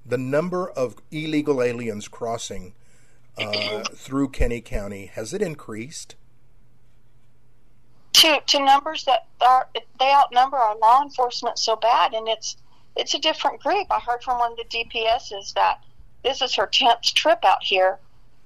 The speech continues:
Speaker 2: over the last year, and she said it's different now. These are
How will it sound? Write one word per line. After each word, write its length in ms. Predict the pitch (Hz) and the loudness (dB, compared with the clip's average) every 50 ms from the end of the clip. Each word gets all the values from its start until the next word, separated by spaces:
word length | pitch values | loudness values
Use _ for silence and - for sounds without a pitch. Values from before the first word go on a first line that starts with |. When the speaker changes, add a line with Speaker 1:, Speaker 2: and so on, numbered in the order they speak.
| - - | 0 2
Speaker 2:
over 220 | - 220 214 220 220 | 4 4 4 2 -2
the 100 | 220 214 | -2 2
last 480 | 220 214 208 208 - - - - 208 | 4 4 4 4 2 -2 -4 -2 -2
year, 380 | 202 202 190 190 185 185 196 233 - - - - - - - - - | -2 -2 -2 0 0 0 0 -2 -6 -14 -20 -20 -20 -20 -20 -4 2
and 180 | - 220 226 226 | 4 4 4 2
she 220 | - - - 277 | 2 0 0 0
said 240 | 294 - - 269 226 208 | 0 0 0 0 0 0
it's 280 | - - 240 285 - - | -2 -4 -6 -6 -6 -4
different 400 | - 247 247 247 - 262 247 - | -4 -4 -2 0 0 -2 0 2
now. 360 | 202 185 170 165 - - - - - - - - - - - - - - - - - - | 2 2 4 2 0 -2 -8 -12 -20 -20 -20 -20 -20 -20 -20 -20 -20 -20 -20 -12 -4 0
These 260 | 240 269 302 294 - | 2 2 2 2 0
are 200 | 311 247 202 | 2 2 2